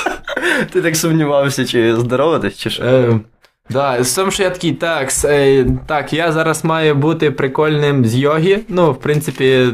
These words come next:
Speaker 2: то більш-менш в мене виходило весь час, а тут такий,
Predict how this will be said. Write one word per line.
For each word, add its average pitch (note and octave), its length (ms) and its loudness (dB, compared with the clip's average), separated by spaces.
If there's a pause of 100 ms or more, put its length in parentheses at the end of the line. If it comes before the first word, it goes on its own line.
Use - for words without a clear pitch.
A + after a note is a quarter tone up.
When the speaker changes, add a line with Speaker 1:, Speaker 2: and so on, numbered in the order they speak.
(160)
Speaker 2:
то D3+ 340 0
більш-менш C3 520 -4
в - 20 -2
мене C#3 180 0
виходило C3 500 0
весь B2+ 160 0
час, F3 320 -4
а A#2+ 40 -2
тут B2+ 140 -2
такий, A#2+ 340 -2